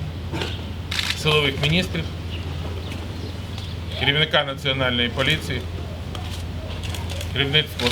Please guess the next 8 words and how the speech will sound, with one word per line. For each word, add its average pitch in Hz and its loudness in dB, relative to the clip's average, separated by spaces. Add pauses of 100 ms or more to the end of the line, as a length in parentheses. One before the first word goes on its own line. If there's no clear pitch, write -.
Служби 131 2
безпеки 139 2
України, 113 0 (1400)
розвідки, 135 2 (880)
поліції. 120 2 (2750)
І 117 -4
були 160 6
дані 165 2